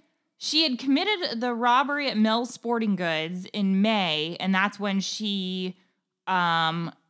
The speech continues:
that's when she got in the shootout and when she stole the cars. And then in June,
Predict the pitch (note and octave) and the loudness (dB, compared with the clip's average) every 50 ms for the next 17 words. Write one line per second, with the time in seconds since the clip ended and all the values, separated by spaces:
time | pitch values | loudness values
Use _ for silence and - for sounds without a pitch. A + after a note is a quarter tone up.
0 | _ _ - G#3 G#3+ G#3 A3+ B3+ A#3 - A3+ G3 A3 G#3+ G#3 G#3 G#3+ F#3+ E3+ D#3+ | _ _ -2 0 0 2 4 2 2 2 2 2 4 4 6 6 4 2 0 -2
1 | - - B3 B3 A3+ A3+ A3 A3 G#3+ G#3+ - - - - F#3+ F#3 F3+ F3+ F3+ F3+ | -2 -2 -2 0 2 4 4 4 4 2 0 -2 -4 -4 -2 0 0 0 0 0
2 | F3+ F3 - - F3+ - - G#3+ G3 G3 F3+ F3+ - - G#3 F#3 D#3+ D#3+ D#3+ E3 | 0 -2 -4 -6 -8 -6 -4 -4 -2 -2 -4 -4 -2 0 2 2 2 2 0 0
3 | F3 F#3 F#3 F3 F3 E3 E3 F3 F3 F#3 G3 B3+ D4 C#4+ C4+ B3 A3+ A3 G3+ G3+ | 0 0 0 0 0 0 -2 -2 0 0 0 2 2 2 4 4 4 4 4 2
4 | A3 | 2